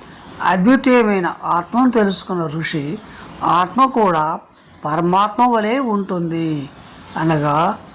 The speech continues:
అహం బ్రహ్మస్మి. జన్మరహితుడు, అశేష ప్రజ్ఞావంతుడు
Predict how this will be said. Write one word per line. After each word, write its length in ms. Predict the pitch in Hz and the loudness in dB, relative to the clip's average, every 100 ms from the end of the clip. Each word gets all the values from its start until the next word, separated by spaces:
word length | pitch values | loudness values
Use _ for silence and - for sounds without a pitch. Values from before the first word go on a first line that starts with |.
| - | -10
అహం 360 | 147 143 190 247 | -2 2 4 4
బ్రహ్మస్మి. 1000 | 262 240 226 208 - 185 180 165 147 131 - - - - - - - | 4 2 2 0 -2 -4 -2 -2 -4 -8 -16 -20 -20 -20 -20 -18 -6
జన్మరహితుడు, 1080 | 147 185 240 269 233 214 208 160 160 170 214 - - - - - | 0 2 4 4 2 -2 -4 -6 -6 -8 -10 -18 -20 -20 -16 -4
అశేష 440 | 190 180 240 262 240 | 0 2 2 2 0
ప్రజ్ఞావంతుడు 1120 | - 175 165 196 247 254 240 214 214 202 | -4 -6 -4 0 2 2 -2 -2 -2 -2